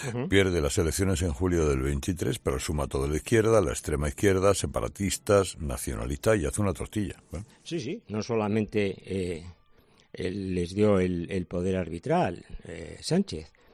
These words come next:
Speaker 1: en la legislatura, sino que mediante los pactos que suscribieron en Brosue-, en Bruselas, Turull y Santos Cerdán,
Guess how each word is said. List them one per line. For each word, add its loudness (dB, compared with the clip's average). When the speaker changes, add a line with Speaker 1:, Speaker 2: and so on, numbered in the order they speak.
Speaker 1:
en -4
la 0
legislatura, 0
sino 2
que 6
mediante 4
los -2
pactos 0
que -4
suscribieron -2
en 0
Brosue-, 0
en 0
Bruselas, 0
Turull 2
y -6
Santos -4
Cerdán, -2